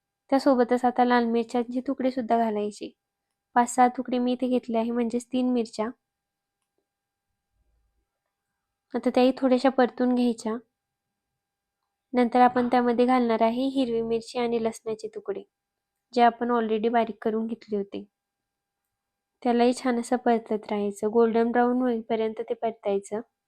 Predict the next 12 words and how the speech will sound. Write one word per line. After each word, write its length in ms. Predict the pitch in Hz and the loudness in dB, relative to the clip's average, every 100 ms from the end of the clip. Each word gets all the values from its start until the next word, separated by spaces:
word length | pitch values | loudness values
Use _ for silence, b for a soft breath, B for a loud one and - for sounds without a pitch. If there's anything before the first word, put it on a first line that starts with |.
| _ _ _ _ _ _ _ _ _ _ _ - | _ _ _ _ _ _ _ _ _ _ _ -6
आता 160 | 226 247 | 0 2
याच 220 | 247 247 | 2 2
पद्धतीने 500 | 269 233 247 247 247 | -2 0 -2 -2 -2
तीन 280 | 247 240 233 | -2 -4 -4
ते 180 | 233 | -4
चार 240 | 233 233 233 | 0 2 2
मिनिट 240 | 240 240 | 0 -2
मी 120 | 247 233 | -4 -2
त्याला 180 | 233 | -2
परतून 460 | 226 240 226 233 247 | 0 0 -2 -2 -2
घेत 220 | 247 233 | -2 -2
आहे. 200 | 214 208 | -6 -6